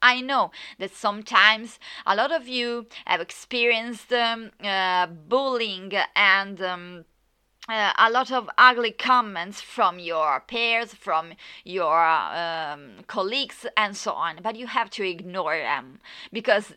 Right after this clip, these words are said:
it's lame from them to try to bash someone for something that can be changed without surgery. So it's like to bash and to, uh, bully someone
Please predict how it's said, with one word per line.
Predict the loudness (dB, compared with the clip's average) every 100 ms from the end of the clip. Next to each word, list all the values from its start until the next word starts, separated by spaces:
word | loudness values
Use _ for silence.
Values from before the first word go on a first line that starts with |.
| -20 -16
it's | -16 -16 -14
lame | 0 4 4 0 -10
from | -8 -4 -2 -2
them | 4 4 4 -4
to | -10 -8 -8 -14 -20 -20 -2
try | 6 6
to | 4 0
bash | 0 0 -4
someone | -2 -2 -2 -2 2 2 0 -6
for | -10 -8 -8
something | -4 -4 -4 -6 -6
that | -6 -6
can | -10 -10 -14
be |
changed | -8 -6 -4 -6 -8 -12 -12 -16 -18 -20 -8
without | -4 2 2 2
surgery. | -6 -4 -4 -6 -10 -12 -14 -20 -20
So | -10 2 2 2 -4 -14
it's | -8 -6 -8
like | 0 4 4 2
to | -8 4
bash | 4 4 -2 -4 -2
and | -2 -4 -6
to, | -8 -4 -4 -4 -8 -8
uh, | -6 -4 -4 -4 -8 -12 -20 -20
bully | -20 -20 4 6 6 2 -4
someone | -8 -6 -6 -6 -2 2 2 0 -4